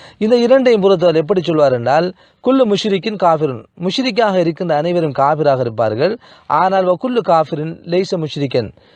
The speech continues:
காவிர்கள் அனைவரும் வந்து முஷ்ரிக்காக இருக்க மாட்டார்கள். உதாரணமாக, ஒருவர் காபிராக இருப்பார், அவர் இணை வைக்க மாட்டார். ஆனால், முஷ்ரிக்காக இருக்கின்ற ஒருவர், அவர் இணை வைத்தாலும் அவர் காபிராக இருப்பார். இப்ப உதாரணமாக, ரசூல் ஸல்லல்லாஹு அலைஹி வஸல்லம் சொன்னார்கள், "மன் தரக்க ஸலாத ஃபக்கத் கஃபர", யார் வந்து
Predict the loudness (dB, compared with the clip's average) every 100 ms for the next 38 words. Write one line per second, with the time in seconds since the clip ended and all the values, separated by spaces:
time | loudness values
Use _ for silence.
0 | _ _ 0 2 2 0 0 0 0 0
1 | -2 -4 -8 -8 -8 -6 -2 0 0 -2
2 | 0 0 0 0 0 0 0 0 -2 -4
3 | -2 -2 -2 -4 0 0 0 0 -2 -4
4 | -2 0 0 -6 -20 -12 0 0 2 0
5 | 0 2 0 0 -2 -2 -4 -6 _ _
6 | _ _ _ _ _ 0 2 2 0 0
7 | 0 0 0 2 0 -2 -2 0 0 2
8 | 2 0 -2 -2 0 2 2 2 0 0
9 | 0 2 2 0 0 0 0 -2 -4 _
10 | -20 -12 -2 2 4 2 0 0 0 0
11 | 0 -2 0 2 0 0 -2 -4 -6 -6
12 | -4 -4 -2 -2 2 2 2 0 0 0
13 | 0 0 0 0 -2 -2 0 0 -2 -6
14 | _ _ _ -2 0 0 0 -2